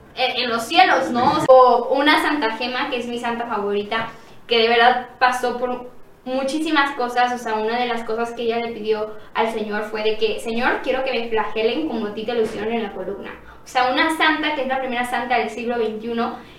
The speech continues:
y el Señor, o sea, mandó ángeles a que la flagelaran,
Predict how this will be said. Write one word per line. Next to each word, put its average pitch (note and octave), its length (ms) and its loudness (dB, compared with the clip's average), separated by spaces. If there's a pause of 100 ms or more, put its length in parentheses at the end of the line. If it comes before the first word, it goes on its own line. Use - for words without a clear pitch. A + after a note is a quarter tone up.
(240)
y C4+ 140 4
el C4 140 8
Señor, C4 460 0
o E4 40 4
sea, C4+ 160 0
mandó A#3+ 280 0
ángeles - 420 2
a C#4+ 100 2
que B3 80 -2
la A#3+ 120 0
flagelaran, A3+ 720 -2